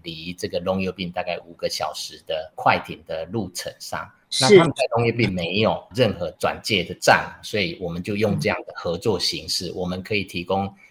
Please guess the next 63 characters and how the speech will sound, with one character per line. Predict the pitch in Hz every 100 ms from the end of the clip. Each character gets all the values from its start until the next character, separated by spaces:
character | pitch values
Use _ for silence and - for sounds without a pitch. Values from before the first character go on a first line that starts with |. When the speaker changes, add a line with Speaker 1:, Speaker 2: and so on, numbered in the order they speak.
| _
Speaker 1:
位 | 92 104
置 | 87 80
给 | - -
他 | 92
们， | 87 85 85
那 | - 101
他 | - 110 123
们 | 107 92
在 | 110 98 87 - _
他 | - 101
们 | 95 87
的 | 85 82 82 - -
测 | - 110
站 | 107 87
呢， | 82
也 | 78
可 | - 95
以 |
share | 90 - 196 131 92 82
给 | 85
我 | - 82
们， | 78 78 _ -
让 | 104 90
我 | 85
们 | 78 87
一 | 92
起 | - -
去 | - 87 - -
极 | - 78
区 | - 90 85
做 | - 78
研 | 76 73 -
究 | 92 82 80
哦。 | -
这 | 143
个 |
是 | - 117 101 87 -
出 | 113
发 | 104 120 117
点 | 120 85 - _ _
啊。 | - -
未 | 165 175
来 | 131 110 104
测 | 104 - 127
站 | 135 120 104 - -
会 | 120 101
永 | 98 85
续 | - 113
经 | 92 - 95 92
营， | 80 87
那 | 104 104
现 | - 117
在 | 104 107
新 | 92 - 120 113
的 | 110 87 -
地 | - 95
点 | 90 82
还 | - 85
在 | - 87 113
物 | 95
色 | - 104 82
当 | - 80
中。 | - 71